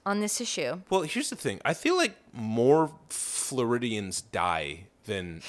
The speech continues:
Speaker 2: other <laughs> states. <laughs> You know what I mean? I feel like Floridians are just dying more often.
Speaker 1: It's just kind of a yolo attitude.
Speaker 2: First of all, yeah, the yolo attitude definitely has something
Speaker 1: Mm-hmm.
Speaker 2: to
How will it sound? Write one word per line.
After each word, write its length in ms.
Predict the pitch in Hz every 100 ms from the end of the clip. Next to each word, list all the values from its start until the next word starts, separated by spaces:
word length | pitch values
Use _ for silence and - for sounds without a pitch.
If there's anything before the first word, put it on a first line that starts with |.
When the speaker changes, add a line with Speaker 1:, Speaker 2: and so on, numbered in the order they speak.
| -
Speaker 2:
other 380 | 110 107 104 85 - -
<laughs> 260 | - - -
states. 680 | - - 131 127 - - 151
<laughs> 40 |
You 80 | 233
know 100 | 208
what 140 | 190
I 60 | 233
mean? 260 | 185 214 285 359 339 240
I 60 | 165
feel 180 | 185
like 180 | 196 190
Floridians 640 | - 180 175 196 196 165 143
are 80 | 131
just 380 | 147 127 107
dying 460 | - 120 165 131 101
more 160 | 90 85
often. 240 | 80 82
Speaker 1:
It's 120 | -
just 140 | 302 -
kind 160 | 320
of 60 | 269
a 80 | 208
yolo 480 | 175 185 190 185
attitude. 480 | 170 175 180 165 -
Speaker 2:
First 260 | 175 185 -
of 80 | 180
all, 140 | 160
yeah, 240 | 120 110
the 100 | 92
yolo 380 | 92 110 127 123
attitude 400 | 113 110 - 98
definitely 380 | 101 95 98 90
has 160 | 90 98
something 180 | 92
Speaker 1:
Mm-hmm. 60 |
Speaker 2:
to 40 | 87